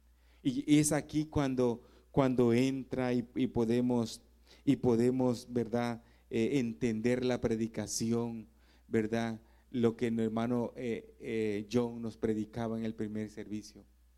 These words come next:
No dejemos que nuestro con-, corazón se contamine,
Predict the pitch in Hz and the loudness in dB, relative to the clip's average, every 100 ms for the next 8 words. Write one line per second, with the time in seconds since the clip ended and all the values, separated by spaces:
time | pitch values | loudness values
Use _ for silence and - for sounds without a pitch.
0 | _ _ _ 123 151 160 160 175 165 120 | _ _ _ -2 0 0 -4 -4 -4 -10
1 | - 110 104 - 104 101 104 104 113 - | -6 -6 -6 -8 -10 -8 -8 -10 -14 -4
2 | 113 98 - 113 110 104 - 95 - 95 | -4 -4 -6 -6 -8 -12 -12 -14 -14 -14
3 | 95 101 | -14 -18